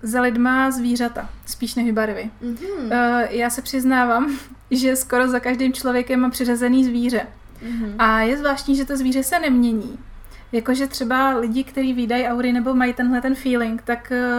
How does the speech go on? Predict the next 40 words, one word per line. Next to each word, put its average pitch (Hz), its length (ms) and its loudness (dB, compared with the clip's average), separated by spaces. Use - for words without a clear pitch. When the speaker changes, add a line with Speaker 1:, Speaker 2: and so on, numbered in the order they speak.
Speaker 1:
občas - 540 -4
jako 254 300 -2
přiznávají, 262 640 0
že 220 120 -4
se 226 320 -6
to 226 180 -8
průběžně 233 480 0
mění. 247 420 2
Ale 233 300 2
ty 302 140 -4
zvířata 277 400 0
u 285 80 -2
mě 302 140 0
ne, 277 140 0
prostě 254 360 -6
člověk 269 360 -4
má 277 100 0
nějakou 285 360 -2
povahu, 233 440 -4
nějak 254 260 2
vypadá 226 560 -2
a 220 100 -6
mě 240 180 0
se 269 120 -2
hned 277 180 2
vybaví 233 400 0
zvíře. 220 360 -6
Speaker 2:
Mhm. 226 320 -4
Speaker 1:
Taky 254 200 -2
zvláštní 247 460 0
věc. 214 260 -8
Ehm, 233 400 0
tak 220 240 -2
a 202 60 -10
teď 220 140 -4
bych 240 140 -2
se - 100 -2
ráda 285 220 2
trochu 269 280 -2
posunula. 254 600 -2